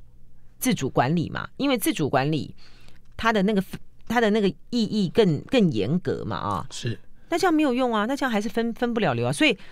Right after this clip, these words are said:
Speaker 1: 什么叫做子孙分流，要做到什么地步？我还可以跟我的，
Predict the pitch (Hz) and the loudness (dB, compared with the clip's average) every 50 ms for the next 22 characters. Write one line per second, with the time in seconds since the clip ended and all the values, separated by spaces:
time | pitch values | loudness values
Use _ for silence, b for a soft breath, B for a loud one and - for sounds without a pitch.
0 | B B - - 202 165 196 269 269 - 302 254 208 - 247 196 - - - - | B B 0 2 4 4 4 4 4 4 4 4 6 4 4 2 2 0 -6 -6
1 | 120 104 78 78 - 190 185 185 196 185 208 202 202 185 147 110 147 185 - 208 | -6 -6 -6 -4 0 2 2 2 2 2 2 2 4 4 4 4 2 2 2 2
2 | 190 190 165 156 - - 101 101 98 - 170 143 123 - - 131 - - - 220 | 2 2 2 2 0 -2 -4 -4 -4 -2 -2 -2 -2 -2 -4 -4 -2 2 4 4
3 | 269 320 359 - - 370 320 - - 302 302 285 233 160 143 156 143 131 104 | 4 4 4 2 2 2 2 2 2 2 4 4 4 4 6 6 6 6 4